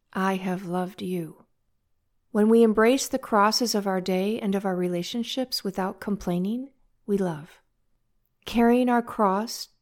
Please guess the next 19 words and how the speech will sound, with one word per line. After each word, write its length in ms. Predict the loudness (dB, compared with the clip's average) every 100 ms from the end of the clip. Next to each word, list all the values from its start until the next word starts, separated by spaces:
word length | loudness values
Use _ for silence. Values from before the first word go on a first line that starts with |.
| _ _ -6
to 120 | -4
the 100 | 0
day 240 | 2 2
we 140 | 2 0
die, 560 | -2 -2 -6 -8 -12 _ _ _ _ _ _ -2
we 120 | 0
love. 460 | 0 -4 -12 _ _ _ _ _ _ _ _ _ _
And 180 | 2 6
modeling 480 | 8 8 6 4 2
Our 140 | 2
Lady 340 | 2 4 2 0
who 120 | 0
stood 360 | -2 0 2 2
at 100 | -2
the 60 |
foot 240 | -6 -4 -4
of 80 |
the 100 | -4
cross, 580 | -8 -8 -8 -6 -6 -6